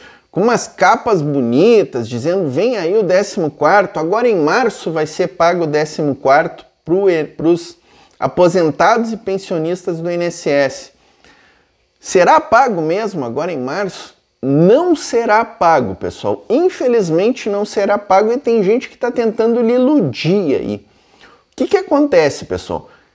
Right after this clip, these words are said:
Existe um P L tramitando aí pelo Congresso, a gente até fez um vídeo aqui no canal, vamos deixar aqui na descrição esse vídeo, que é o P L quarenta e três meia sete de dois mil e vinte, de autoria do deputado Pompeu de Matos, aqui do Rio Grande do Sul.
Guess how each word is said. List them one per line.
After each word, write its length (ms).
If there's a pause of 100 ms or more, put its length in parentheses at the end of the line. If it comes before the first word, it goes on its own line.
(140)
Existe 400
um 80
P 120
L 420
tramitando 760
aí 160
pelo 260
Congresso, 760
a 60
gente 280
até 240
fez 280
um 180
vídeo 380
aqui 180
no 140
canal, 680
vamos 380
deixar 340
aqui 220
na 100
descrição 800
esse 240
vídeo, 400 (720)
que 40
é 60
o 80
P 160
L 320
quarenta 480
e 80
três 340
meia 360
sete 560
de 80
dois 280
mil 240
e 60
vinte, 480
de 80
autoria 460
do 100
deputado 560
Pompeu 500
de 120
Matos, 480
aqui 180
do 140
Rio 100
Grande 320
do 140
Sul. 340